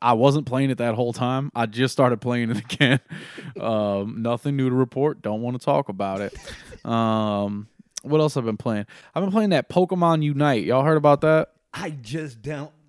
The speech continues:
Speaker 2: I forgot about my Switch till about, uh, um, Saturday, a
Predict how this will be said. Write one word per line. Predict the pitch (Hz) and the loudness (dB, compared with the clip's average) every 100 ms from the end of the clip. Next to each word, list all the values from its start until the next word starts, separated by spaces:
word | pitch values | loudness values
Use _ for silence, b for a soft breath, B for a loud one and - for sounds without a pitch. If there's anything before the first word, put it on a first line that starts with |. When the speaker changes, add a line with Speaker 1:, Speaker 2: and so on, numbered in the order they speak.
| _ | _
Speaker 2:
I | 165 220 | -14 -14
forgot | - 151 127 151 | -14 -14 -10 -10
about | 185 156 147 | -8 -6 -8
my | 127 135 | -10 -14
Switch | - 135 139 - - - | -18 -14 -14 -14 -20 -20
till | - 123 | -18 -14
about, | 123 117 120 110 _ | -14 -12 -12 -12 _
uh, | 117 107 104 117 123 131 139 156 165 | -20 -20 _ _ _ _ -20 -20 -20
um, | 165 165 160 156 147 143 139 135 127 | -18 -16 -16 -16 -18 -18 -18 -18 -20
Saturday, | - 151 123 101 98 | -14 -12 -10 -14 -18
a | 98 | -20